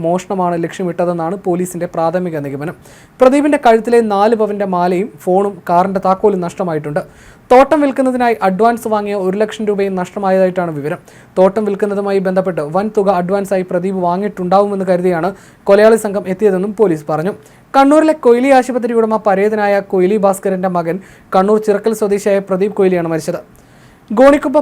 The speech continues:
പോലീസ് സ്ഥലത്തെത്തി അന്വേഷണം തുടങ്ങിയെങ്കിലും സംഭവത്തിൽ വ്യക്തത വന്നിട്ടില്ല. പ്രദീപിന് ഇവിടെ മുപ്പത്തിരണ്ട് ഏക്കറോളം കാപ്പിത്തോട്ടമുണ്ട്. ഇത് വിൽക്കാനുള്ള ശ്രമത്തിലായിരുന്നു പ്രദീപ്.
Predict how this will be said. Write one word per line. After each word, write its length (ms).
പോലീസ് 300
സ്ഥലത്തെത്തി 380
അന്വേഷണം 420
തുടങ്ങിയെങ്കിലും 560
സംഭവത്തിൽ 380
വ്യക്തത 340
വന്നിട്ടില്ല. 320
പ്രദീപിന് 500
ഇവിടെ 220
മുപ്പത്തിരണ്ട് 480
ഏക്കറോളം 360
കാപ്പിത്തോട്ടമുണ്ട്. 640
ഇത് 140
വിൽക്കാനുള്ള 460
ശ്രമത്തിലായിരുന്നു 600
പ്രദീപ്. 300